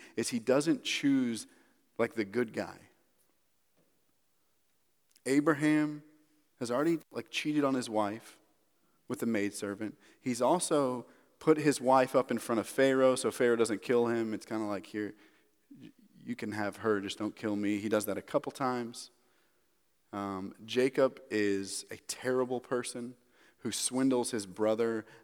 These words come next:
out of his birthright and all this stuff. And what you see is God chooses these people because he chooses these people. It's not like he looked and said, "Well, this one's moral," and he didn't look and say, "Well, this one's religious." He just chose them because he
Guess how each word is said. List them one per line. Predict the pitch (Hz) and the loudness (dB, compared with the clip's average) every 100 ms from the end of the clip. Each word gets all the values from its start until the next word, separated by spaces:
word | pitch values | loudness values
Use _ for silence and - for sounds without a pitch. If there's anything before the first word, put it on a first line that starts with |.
| - | -6
out | 98 | -4
of | 95 | -4
his | 90 | -4
birthright | - 151 - 135 127 120 | 6 6 8 4 6 6
and | 107 | 4
all | 107 | 2
this | 110 | 2
stuff. | - 107 | 0 0
And | 107 | 2
what | 123 156 | 2 2
you | 165 | 0
see | - 139 117 | -4 -2 -2
is | 101 | 0
God | 120 120 | 0 0
chooses | - - 123 120 110 | -2 -4 -4 -4 -8
these | 110 | -8
people | - 113 101 101 95 _ _ _ _ _ | -8 -10 -6 -6 -8 _ _ _ _ _
because | - - 117 104 | -6 -4 -4 -4
he | 101 | -6
chooses | - 107 90 85 | -6 -6 -8 -12
these | 92 98 | -14 -16
people. | - 80 - 104 _ _ _ | -16 -18 -18 -20 _ _ _
It's | 113 - | -2 2
not | 143 151 | 2 4
like | 139 | 2
he | - | 2
looked | 123 123 120 | 0 0 -2
and | 104 | -4
said, | 101 | -6
"Well, | 92 | -4
this | 131 214 | 0 0
one's | 104 87 | 0 -6
moral," | 101 120 143 104 95 90 | 0 6 6 6 0 0
and | 120 | 0
he | |
didn't | 131 151 135 | 2 4 4
look | 131 | 2
and | 110 | -2
say, | 117 | -2
"Well, | 104 | 2
this | 165 233 | 4 2
one's | 127 92 | 0 -2
religious." | 95 107 151 104 98 - - | -4 4 2 2 -6 -8 -6
He | - | -2
just | 139 135 143 - - _ _ _ | 0 2 0 -2 -14 _ _ _
chose | - - 131 127 107 | -6 4 4 4 0
them | 107 98 | -4 -4
because | 98 98 107 | -6 -4 -6
he | - 120 123 123 123 | -4 -6 -4 -4 -8